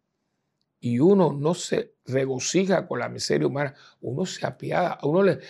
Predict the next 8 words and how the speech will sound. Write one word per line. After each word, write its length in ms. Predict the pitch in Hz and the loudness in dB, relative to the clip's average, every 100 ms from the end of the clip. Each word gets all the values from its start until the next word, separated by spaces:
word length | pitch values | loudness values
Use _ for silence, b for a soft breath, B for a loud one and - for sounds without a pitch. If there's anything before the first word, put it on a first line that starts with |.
| B | B
le 140 | 151 | -6
tiene 300 | 127 151 214 | -2 2 2
que 140 | 196 - | 2 -4
doler 320 | - 123 170 | -2 0 0
el 160 | 196 - | 0 -2
corazón. 800 | - - - - 196 233 - - _ _ _ _ _ _ _ _ _ _ _ _ _ | -4 -4 -6 2 2 2 -4 -16 _ _ _ _ _ _ _ _ _ _ _ _ _
O 20 | |
sea, 280 | - 156 151 | 0 0 0